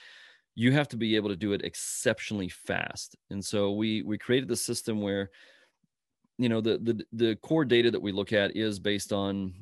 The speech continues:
uh, innate wiring, cognitive agility, and emotional intelligence. So those are the, the three things that we pull together. And what we look at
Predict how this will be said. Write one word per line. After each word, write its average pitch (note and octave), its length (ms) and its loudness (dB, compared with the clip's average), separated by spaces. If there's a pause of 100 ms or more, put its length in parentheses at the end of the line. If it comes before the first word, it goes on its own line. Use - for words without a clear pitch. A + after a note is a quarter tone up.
(180)
uh, G2 220 -2
innate G2+ 280 -2
wiring, G2 680 -2 (380)
cognitive G#2+ 420 0
agility, F#2+ 520 -2
and G2 120 -6
emotional F#2 400 -4
intelligence. E2+ 540 -8
So G2 80 -4
those G2+ 160 -2
are A2 60 -4
the, F#2+ 300 -8
the F#2+ 60 -6
three G2 220 -6
things G2 220 -4
that F#2 60 -6
we D#2+ 120 -6
pull F#2 180 -6
together. - 380 -6 (760)
And A2+ 100 2
what A#2+ 120 4
we B2+ 80 2
look E3 180 0
at C3 220 4